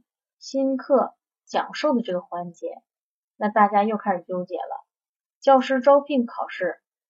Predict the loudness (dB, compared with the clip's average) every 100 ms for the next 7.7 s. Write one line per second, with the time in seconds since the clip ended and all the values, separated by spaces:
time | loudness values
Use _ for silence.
0 | _ _ 4 4 4 2 2 0 -6 -10
1 | -10 -4 -2 -2 -4 -10 -14 -10 -8 -8
2 | -4 -4 -4 -8 -6 0 0 0 -6 _
3 | _ _ _ _ _ _ _ 0 2 2
4 | 0 -2 -10 -2 0 0 -4 _ _ _
5 | _ _ _ _ _ _ _ _ _ _
6 | 0 0 0 -2 -2 -2 -2 -2 -2 -2
7 | -2 -2 -4 -6 -8 -4 -4